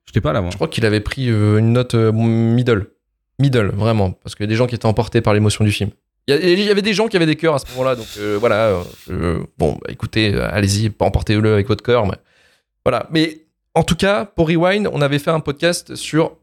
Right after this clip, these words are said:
Speaker 2: Hors Normes. Euh, j'en souviens, il s'était tapé aussi une note basse, euh, normale, mais, euh, voilà, vous pouvez l'écouter, cet épisode, justement, on revient aussi sur, euh, sur Nakash Toledano et leur carrière.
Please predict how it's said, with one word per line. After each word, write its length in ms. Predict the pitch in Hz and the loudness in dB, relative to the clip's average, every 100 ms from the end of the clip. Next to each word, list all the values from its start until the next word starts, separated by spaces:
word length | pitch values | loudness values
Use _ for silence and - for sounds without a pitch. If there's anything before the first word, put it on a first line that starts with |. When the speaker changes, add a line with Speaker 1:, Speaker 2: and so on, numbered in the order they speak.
| - | -2
Speaker 2:
Hors 180 | 170 | 0
Normes. 320 | 147 139 147 147 _ _ _ - | 2 2 0 -2 _ _ _ -2
Euh, 200 | 120 120 | 2 2
j'en 100 | 120 | 2
souviens, 320 | 135 147 151 156 | -2 -2 0 0
il 60 | |
s'était 200 | 151 135 - | -2 -6 -4
tapé 200 | 127 135 | 0 0
aussi 160 | 123 | 0
une 60 | 127 | 0
note 160 | 127 | 0
basse, 320 | 117 143 - - | 0 0 -2 -6
euh, 300 | 113 110 107 | -2 2 2
normale, 400 | 104 107 120 139 - | 2 0 0 0 -2
mais, 320 | - 113 107 107 | -2 2 4 4
euh, 140 | 101 | 4
voilà, 240 | 98 107 123 | 2 2 0
vous 120 | 104 | -4
pouvez 240 | - 120 | -4 0
l'écouter, 360 | 120 - 107 131 | 0 -2 -4 -4
cet 180 | - - | -4 -6
épisode, 240 | - 123 | -2 -2
justement, 400 | 107 - 120 107 | -2 0 2 2
on 60 | 98 | 2
revient 140 | 113 | 2
aussi 260 | 117 - 131 | 0 -2 -8
sur, 240 | - 101 | -6 -4
euh, 80 | 95 - _ _ - | -4 -6 _ _ -8
sur 300 | - 135 120 | -2 2 2
Nakash 380 | 123 127 147 - 127 | 2 2 0 0 -2
Toledano 420 | 131 127 127 151 | 0 2 2 2
et 80 | 120 | 2
leur 160 | 123 | 0
carrière. 380 | - 117 113 160 | -2 0 2 0